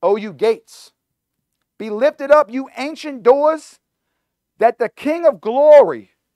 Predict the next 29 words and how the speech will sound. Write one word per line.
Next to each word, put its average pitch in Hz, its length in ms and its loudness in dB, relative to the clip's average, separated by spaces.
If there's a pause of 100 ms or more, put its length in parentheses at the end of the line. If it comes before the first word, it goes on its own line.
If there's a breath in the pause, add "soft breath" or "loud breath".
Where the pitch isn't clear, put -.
(240)
may 226 180 -2
come 247 260 0
in." 131 340 -10 (1000)
Who 240 180 -10
is 240 200 -4
this 185 140 -10
King 165 200 -16
of 143 100 -14
glory? 123 460 -8 (840)
"The 143 100 -14
Lord 196 420 -4
strong 202 640 -8
and 160 220 -14
mighty, 196 460 -6 (240)
the 139 100 -12
Lord 160 460 -4
mighty 175 500 -8
in 160 140 -18
battle. 160 600 -6 (1040)
Lift 233 520 -2
up 247 300 4
your 226 260 -2
heads, 220 840 -8 (540)
O 254 200 -2
you 240 180 -14
gates. 208 680 -6 (840)
Lift 214 240 -2
them 277 140 -6
up, - 340 -2